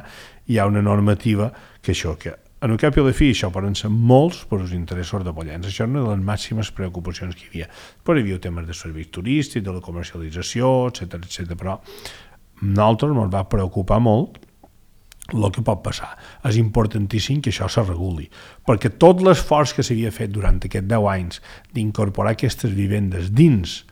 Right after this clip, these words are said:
el que és un mercat turístic, totes les que estan parlant des del dos mil cinc cap aquí, ara se poden trobar de fora.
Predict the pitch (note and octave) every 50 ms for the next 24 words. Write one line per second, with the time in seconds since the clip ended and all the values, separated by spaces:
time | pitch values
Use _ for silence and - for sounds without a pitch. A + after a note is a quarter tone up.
0 | - - - - _ _ _ - G2+ G2 F#2 - B2 A2+ G#2+ F#2+ F2 E2+ E2+ A2+
1 | A2 - - G#2+ G2 A#2 B2 - - - D#2 F#2 A2 - _ _ - - - -
2 | - - G2+ - A2 G#2+ G#2+ - - - A2 G#2 - - - - - G2 G2+ G2
3 | G2 G#2 G2+ G#2 G#2+ G#2+ A2 G2+ F#2+ F#2 F#2 F2+ F2+ F#2 F2+ F#2+ F#2 F#2 F#2 G2
4 | G2+ G#2 - - A2 G#2 G2+ G2+ F#2+ F2+ F2+ F2 - - C3 A2+ D3 - - -
5 | - - - - - - - _ - - G#2 G#2+ G2 - F#4+ - - - - B2+
6 | - - F2 F2 F#2 G#2 G#2 G#2+ E2+ C#2+ C#2 C#2+ - - - C#2 - - - -
7 | -